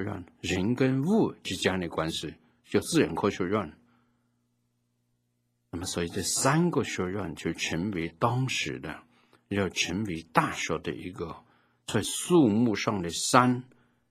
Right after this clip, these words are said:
可是主要的不是数目上的山，是内容上的山。那内容上的山就是以人做中心，人跟自己的关系，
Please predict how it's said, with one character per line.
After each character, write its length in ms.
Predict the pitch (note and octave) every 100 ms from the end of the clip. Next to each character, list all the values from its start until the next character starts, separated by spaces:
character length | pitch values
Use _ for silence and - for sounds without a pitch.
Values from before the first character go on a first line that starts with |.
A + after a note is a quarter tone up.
| _ -
可 120 | G#2+
是 120 | C3
主 240 | B2+ G2
要 140 | B2+ D#3
的 80 | G#2
不 140 | B2+
是 160 | - -
数 240 | - F#3+
目 180 | B2 F#2
上 200 | - G2+
的 80 | F2
山， 360 | - G2 F#2+ - _
是 200 | - G2
内 420 | F#2+ A#2 G3+ C#3+
容 260 | F2+ D2+ E2+
上 220 | - G2
的 80 | E2
山。 460 | - F2 F2 F#2 - _ _ _ _ _ -
那 100 | G#2+
内 240 | E3+ G3
容 180 | G#2+ A2
上 160 | C#3+
的 80 | G#2+
山 240 | - A2+ A#2+
就 160 | A2
是 240 | G2 G2 F2+
以 180 | F2+
人 260 | F2 E2+ G2
做 180 | A#2+ G2
中 260 | - B2+
心， 340 | C#3 C#3 B2 B2+ - _ _ _
人 360 | F#2 F#2+ G2 B2
跟 220 | C3 C3+
自 180 | C#3 C3+
己 140 | -
的 100 | F#2
关 300 | F2+ A2+ A#2
系， 340 | A2+ G#2 G2